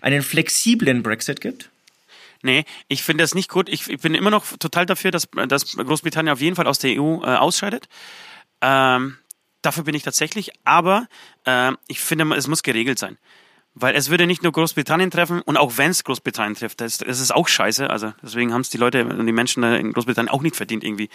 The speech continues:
Speaker 2: äh, ja, scheiße dazustehen. Ähm, und ich glaub, es ist alles besser als, als ein ungeregelter Austritt. Und deswegen muss ich sagen, da geht's jetzt irgendwie nicht um Schwanzvergleich und wer hat Schuld, wer hat nicht Schuld, sondern es geht tatsächlich am Ende um die Menschen,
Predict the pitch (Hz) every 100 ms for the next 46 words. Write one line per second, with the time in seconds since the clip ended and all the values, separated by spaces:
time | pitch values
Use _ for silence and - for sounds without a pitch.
0 | - - - - - 104 95 95 104 -
1 | _ _ _ _ _ _ _ _ _ _
2 | 110 113 - _ _ - 80 98 - 127
3 | 139 120 127 - 107 131 - - - -
4 | _ 117 113 110 117 - 135 147 156 147
5 | 131 - - 190 - 170 165 180 139 143
6 | - - - 131 131 123 - 180 156 135
7 | 131 127 113 127 - 143 - - - -
8 | - - 127 143 127 135 135 139 120 120
9 | 123 127 151 156 - 143 139 151 - 123
10 | - 135 - 175 147 147 131 113 123 117
11 | - 151 156 123 113 156 - 160 139 127
12 | 123 165 147 156 151 127 143 147 135 127
13 | 127 151 -